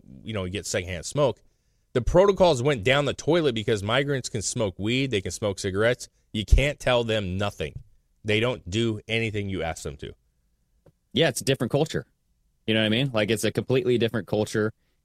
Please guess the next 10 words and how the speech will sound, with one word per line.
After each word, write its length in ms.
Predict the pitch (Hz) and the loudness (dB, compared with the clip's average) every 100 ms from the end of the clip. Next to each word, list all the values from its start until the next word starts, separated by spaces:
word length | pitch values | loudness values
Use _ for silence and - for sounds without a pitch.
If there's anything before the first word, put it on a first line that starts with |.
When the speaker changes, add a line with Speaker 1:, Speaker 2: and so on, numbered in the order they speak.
| _ | _
Speaker 2:
And 320 | 110 107 110 127 104 - - | 0 2 0 -2 -4 -8 -16
it, 100 | 123 - - | -14 -12 -4
so 200 | - 131 | 2 4
where 180 | 143 147 | 4 4
I 80 | |
was 160 | 120 107 | 4 2
going 220 | 151 147 | 2 4
with 100 | 110 | 2
that 140 | 92 90 | 2 0
is 300 | 92 - | -2 -4